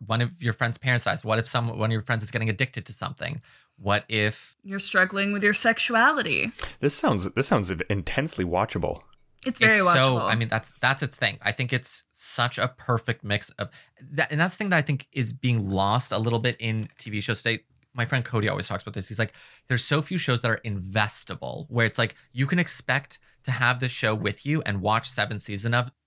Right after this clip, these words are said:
Speaker 1: whenever you want for the rest of your life." Like, we just don't get shows like that
Speaker 3: Yeah.
Speaker 1: anymore. We get very intense dramas that often do last five, like, five-ish she-, seasons, but they're not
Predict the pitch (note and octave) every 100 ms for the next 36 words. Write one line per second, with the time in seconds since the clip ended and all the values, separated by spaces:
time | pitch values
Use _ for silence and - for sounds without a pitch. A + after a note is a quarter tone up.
0 | _ A#2 A2+ A2 G2+ F#2+ F#2+ F2 A2 F#2
1 | F#2 - F#2+ F#2 - - G#2+ G#2+ - _
2 | _ _ A#2 B2+ B2 C#3 C3 B2+ B2 -
3 | _ _ - - A#2+ A#2+ - - - -
4 | - A#2+ A#2+ C#3 E3 E3 F3+ F3+ F3+ F3+
5 | F3 F#3+ G3+ - - - B2+ B2+ C3+ -
6 | A#2+ C#3+ F3 F3 D3+ B2+ G#2+ C3 D3+ C3
7 | A#2 - C3+ D3 C3 G2 F3+ B2 F#2 -
8 | - G2 G2+ G#2 - _ _ G#2 F#2+ -
9 | - F#2+ F#2+ F#2 - C#3 - C#3+ C3 F#2+
10 | G2+ - - B2 A#2+ - _ _ _ _
11 | - A#2+ B2+ B2 A#2+ A#2 C3 D3 D3 -
12 | - -